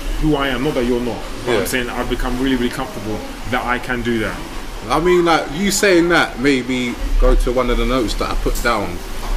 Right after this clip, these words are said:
Speaker 2: what it says about avoid-, avoidance, and it's like, it's spot on, because without even trying, this is how I feel in terms of,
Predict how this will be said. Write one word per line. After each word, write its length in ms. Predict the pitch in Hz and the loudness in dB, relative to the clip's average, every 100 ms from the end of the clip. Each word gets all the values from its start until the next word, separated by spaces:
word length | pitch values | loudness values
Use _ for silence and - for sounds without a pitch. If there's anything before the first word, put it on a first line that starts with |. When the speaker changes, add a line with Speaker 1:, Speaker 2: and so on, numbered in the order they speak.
| - | 0
Speaker 2:
what 160 | 110 107 | 0 0
it 60 | - | 0
says 320 | - 135 110 | 2 2 2
about 240 | 110 104 | 0 -2
avoid-, 320 | 98 131 117 98 - | 0 2 2 0 -4
avoidance, 680 | 101 127 135 101 90 80 107 | -4 0 2 0 -4 -6 -4
and 160 | 107 | -2
it's 140 | 104 - | -2 0
like, 240 | 113 107 - - - - - - - | 0 0 -4 -10 -8 -8 -8 -10 -6
it's 140 | 117 - | -4 -4
spot 280 | - 170 180 | 2 2 4
on, 260 | 175 113 | 2 2
because 520 | - - 117 104 - - - - - - 113 | -4 0 0 0 -6 -10 -10 -10 -12 -8 -6
without 340 | 110 143 151 | 0 0 2
even 460 | 147 127 117 110 101 - | -2 -2 -2 -2 -6 -6
trying, 480 | - 143 147 117 92 90 - - - - - - - - - | -6 0 2 2 0 -4 -8 -8 -8 -8 -8 -8 -8 -8 -4
this 200 | 120 - | -4 -4
is 120 | 101 | -4
how 240 | 107 104 101 | -2 -2 -2
I 60 | |
feel 400 | - - 127 98 - - - | -4 -2 0 0 -4 -6 -6
in 220 | 98 98 | -4 -4
terms 360 | - 107 101 98 | -2 0 0 0
of, 200 | 98 | 0